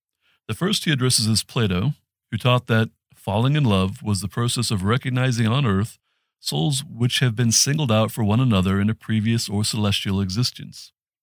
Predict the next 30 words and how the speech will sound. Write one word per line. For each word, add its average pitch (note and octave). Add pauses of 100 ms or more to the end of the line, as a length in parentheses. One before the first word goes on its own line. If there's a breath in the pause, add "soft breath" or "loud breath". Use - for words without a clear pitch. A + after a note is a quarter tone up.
(680)
This A#2
sounds C#3
similar A#2+
to A#2
what G#2+
followers A2+
of F#2+
astrology A2+
would G2+
call G2
a G#2
twin F#2+
soul. - (640)
Although G2
I -
could G2+
be G2
wrong A2+
about B2+
that, C3+
I A2
am G#2+
not A2+
an G#2
expert G2+
on G2+
any F#2+
kind G2
of F#2
astrology. -